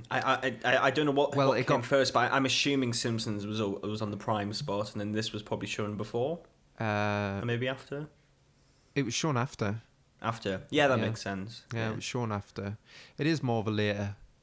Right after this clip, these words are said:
Speaker 2: kind of show.
Speaker 1: It's a later
Speaker 2: A-,
Speaker 1: one.
Speaker 2: anyone?
Speaker 1: You know, it's, it's just after you took the, be-, you know, the kids in bed.
Speaker 2: Yeah, but it is, it, it's very, like, o-, obviously, isn't it, that it's very, um, very similar to The Simpsons. It's still suitable for kids and stuff like that. There's adult humour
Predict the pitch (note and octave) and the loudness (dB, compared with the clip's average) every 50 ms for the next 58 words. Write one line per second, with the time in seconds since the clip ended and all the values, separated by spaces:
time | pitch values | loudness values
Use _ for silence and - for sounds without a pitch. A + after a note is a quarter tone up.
0 | _ - - A2 G2+ G2+ - - A#2 G#2+ G2+ G#2 G2+ G#2 A2+ A#2+ - B2+ A#2 G2 | _ -10 -6 -6 -4 -4 -4 -2 -2 -2 0 0 -2 -4 -6 -6 -4 -2 -2 0
1 | F#2+ - A2+ - F#2+ F#2+ G#2 A2 A2+ A2 A2+ A2 A2+ A#2 A#2 A#2 - - - - | 0 -2 -2 -2 -4 -6 -4 -4 -2 -2 0 0 -2 -2 -2 -4 -6 -10 -12 -16
2 | - - B2 A#2+ G#2+ G2+ F#2 - A2+ - - - - - - C3+ A#2+ C3+ B2 - | -16 -10 -8 -4 -4 -4 -4 -4 -4 -4 -4 -2 -2 -2 -2 -4 -4 -6 -4 -4
3 | A#2 A2+ - - A#2 - A2+ A2+ G#2+ - - - A2+ A2 G2 F#2+ G#2+ - - G#2 | -4 -4 -2 -4 -4 -4 -4 -4 -4 -4 -4 -4 -4 -4 -4 -4 -6 -6 -8 -8
4 | G2+ - G#2 G2+ G#2+ G2+ G#2 G#2 G#2 G2+ - - - - - - - D#3+ E3+ F3 | -8 -8 -8 -8 -6 -6 -6 -6 -6 -8 -10 -14 -20 -20 -20 -10 -4 -2 -2 0
5 | E3+ - F#3+ F#3 F3 F#3+ G3 F3 - - D3+ C3 - - - C#3+ - - - - | 0 2 0 2 2 2 0 -2 -2 -2 -4 -4 -2 -2 -4 -2 -4 -4 -4 -2
6 | D#3+ D#3+ E3 D#3 D3 C3+ - C3+ C3 B2+ A#2+ - - - A2 B2 C3 - - - | 0 0 2 2 0 0 0 0 0 0 0 -2 -4 -6 -6 -6 -6 -6 -2 -2
7 | C3+ B2+ A#2+ A#2+ A#2+ A2+ A2+ G#2+ - A2 G#2+ G#2+ A#2 A2+ A2 A2 G#2 G#2 G2+ A2 | -2 -2 0 -2 -2 -2 -2 -4 -4 -2 -2 0 0 0 0 0 0 0 0 -2
8 | F2+ A2 - - - C3 B2+ B2 A#2+ A#2+ A#2+ A#2+ A2+ G#2+ G#2+ - - - A2 G#2+ | -2 -4 -6 -4 -2 0 2 2 2 2 2 0 0 -2 -4 -6 -4 -4 -2 -2
9 | G#2+ G#2 G#2 G#2 G2+ G2 G2 G2+ G2+ - _ _ _ - - - - - - _ | -2 -2 -2 -2 -2 -4 -6 -8 -10 -12 _ _ _ -20 -20 -20 -20 -20 -20 _
10 | _ _ - - _ _ _ _ _ _ _ - B2+ C3 B2+ A#2 A2+ - - A2+ | _ _ -20 -20 _ _ _ _ _ _ _ -4 0 2 2 2 0 0 -2 -2
11 | A2 G#2 G2+ F#2+ G#2 G2 G2+ F#2 - - G#2 G2+ F#2+ - - G#2 G#2 G2+ G2+ A2 | 0 0 0 0 -2 -2 -4 -4 -4 -4 -4 -4 -4 -4 -4 -4 -4 -2 -2 -2
12 | G#2+ - - - - C#3+ C3+ A#2+ - - C3 A#2+ A2 G#2 G#2 A2 G#2+ G2+ - - | -4 -4 -6 -4 -2 0 0 0 0 0 -2 -2 -2 -2 -2 -2 -2 -2 -2 -2
13 | A2+ A2 G#2+ G#2 - - A2+ G#2+ G#2+ G#2 G2+ - - B2 G#2 - - A#2 G#2+ - | 0 0 0 -2 -2 -2 -2 -2 -2 -4 -6 -8 -8 -8 -8 -4 -4 -4 -4 -2
14 | - G#2+ G2+ F2+ G#2 G#2+ G#2+ - A2+ G#2+ G#2+ A2+ A2 A2 G2 F#2+ G#2+ A#2+ A2+ A2 | -4 -4 -2 0 0 -2 -2 -2 -4 -2 0 0 0 0 -2 -4 -4 -4 -2 -2
15 | G#2+ G#2 G#2 G2+ | -2 -2 -4 -4